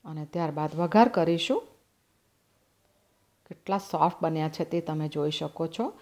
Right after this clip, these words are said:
તો આ થોડું તેલ ગરમ કર્યું છે, એમાં થોડી રાઈ અને હિંગ તથા, અ, મારી પાસે છાંયડે સૂકવેલા કઢી પત્તા છે. આજે મને ફ્રેશ કઢી પત્તા નથી મળ્યા, તો એ ઉમેરીએ અને મરચાં કટ કરીને ઉમેરીશું.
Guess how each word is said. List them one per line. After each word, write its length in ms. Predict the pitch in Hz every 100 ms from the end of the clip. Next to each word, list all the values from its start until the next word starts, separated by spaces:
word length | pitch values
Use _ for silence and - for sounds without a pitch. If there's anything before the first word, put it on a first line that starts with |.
| - - _ -
તો 60 |
આ 260 | 170 - 165
થોડું 340 | 160 175 160
તેલ 220 | 165 190 226
ગરમ 260 | 196 175
કર્યું 360 | 180 175 180 190
છે, 280 | - 392 -
એમાં 260 | 180 175 165
થોડી 280 | 165 170 170
રાઈ 340 | 175 190 247
અને 260 | - 165 165
હિંગ 380 | 156 208 254 269 - - - _ _
તથા, 480 | 175 165 175 170 165 - - _ _ -
અ, 40 | 165 165 160
મારી 280 | 185 190 185
પાસે 480 | 180 185 190 185
છાંયડે 360 | 185 202 190 214
સૂકવેલા 460 | 214 202 185 185 190
કઢી 260 | 202 226
પત્તા 360 | 269 175 - 175
છે. 260 | - 262 480 - _ _ _ _ -
આજે 200 | 165 185
મને 240 | 180 180
ફ્રેશ 300 | 180 180 180
કઢી 200 | 180 180
પત્તા 320 | 180 - -
નથી 280 | 185 180 269
મળ્યા, 400 | 277 170 180 277 - - - _ -
તો 100 | 175
એ 180 | - 247
ઉમેરીએ 500 | 240 226 226 269 339
અને 420 | - 180 175 180
મરચાં 380 | 202 254 254 269
કટ 200 | 208 -
કરીને 340 | 165 160 160
ઉમેરીશું. 560 | 160 160 165 175 262